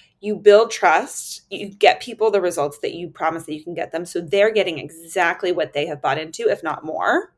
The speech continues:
And from there, the referrals start coming in. And that is why a customer-centric business is so, so crucial. But that doesn't mean, like I said at the beginning, that does not mean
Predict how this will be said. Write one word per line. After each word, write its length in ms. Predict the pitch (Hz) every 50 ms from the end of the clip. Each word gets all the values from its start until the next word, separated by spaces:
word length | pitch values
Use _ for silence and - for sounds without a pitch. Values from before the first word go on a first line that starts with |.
| _ _ _ _ _ _ _ _ _ _ _ _ _ _ _ _ _ _ _
And 580 | - 233 226 220 214 208 196 196 202 202 - -
from 200 | - 240 233 226
there, 520 | 208 214 196 202 208 226 247 285 202 - -
the 100 | 214 240
referrals 480 | 220 220 208 208 - 156 156 147 160 160
start 240 | - - 139 113
coming 280 | - - - 165 143 -
in. 360 | _ - - - - - - _ _ _ _ _ _ _ - _ _ _
And 220 | - 247 247 247
that 280 | 254 247 254 277 - -
is 160 | 294 277 233
why 400 | 208 185 180 190 165 147 151 175
a 100 | 190 196
customer-centric 840 | 185 - - 165 151 - - 175 170 165 143 151 160 151 - 165 -
business 360 | - 156 143 156 175 175 175 - _ _
is 360 | 180 185 175 175 190 185 185 -
so, 560 | - - - - - 202 185 185 185 196 202 196
so 300 | - - - 180 170 165
crucial. 880 | 165 - - - 403 392 - - - 294 330 370 415 480 508 508 - _ _ _ _ _ _ _ _ _ _ _ _ _ _ _ _ _ _ _ _ _ _ _
But 160 | - 339 370
that 200 | - 247 262 254
doesn't 400 | 254 226 214 214 233 233 - -
mean, 420 | 196 196 185 190 175 156 165 185 -
like 200 | - 170 131 123
I 40 | 175
said 180 | 180 - 214 214
at 60 | 226
the 60 | -
beginning, 500 | 247 311 311 311 330 330 311 269 254 254
that 200 | 240 214 220 214
does 180 | 214 208 208 202
not 200 | 208 202 214 202
mean 260 | 196 196 196 185 -